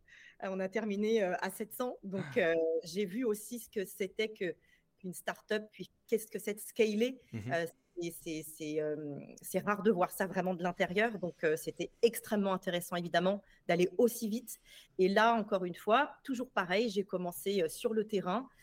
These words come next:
Speaker 1: à faire énormément de prospection.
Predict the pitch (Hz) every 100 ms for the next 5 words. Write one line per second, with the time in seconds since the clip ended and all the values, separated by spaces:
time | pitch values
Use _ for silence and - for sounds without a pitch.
0 | - - 190 - 190 180 - 262 233 226
1 | 226 240 226 214 214 196 190 - 190 185
2 | - - 247